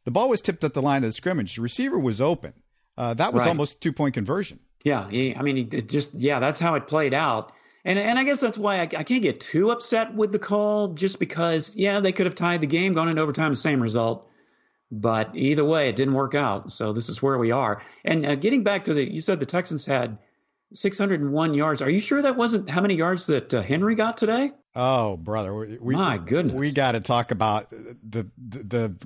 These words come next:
Speaker 1: carving that Derrick Henry did on this defense. But before I get to that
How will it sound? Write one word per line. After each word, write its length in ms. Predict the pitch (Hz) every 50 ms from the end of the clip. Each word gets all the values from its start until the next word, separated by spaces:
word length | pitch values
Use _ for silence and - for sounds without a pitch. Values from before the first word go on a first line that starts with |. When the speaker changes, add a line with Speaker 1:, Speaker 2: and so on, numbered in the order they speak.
| - _
Speaker 1:
carving 720 | - - 147 143 151 156 139 135 135 123 123 117 113 113
that 180 | 104 117 113 104
Derrick 320 | 120 120 117 113 107 -
Henry 300 | - 117 117 117 113 110
did 180 | 95 110 110 107
on 120 | 104 104 107
this 140 | 101 -
defense. 580 | - - 120 117 - 113 107 104 107 - - - - _ _ _ _ _ _ _ _ _ _ _ -
But 420 | 131 131 131 127 123 127 - - - - - - - - 120
before 560 | 117 131 - - 185 180 185 175 170 139 - _ _ _ _ _ _ _ -
I 120 | 131 147 151
get 120 | 156 139
to 80 | - 131
that 320 | 131 127 123 131 - -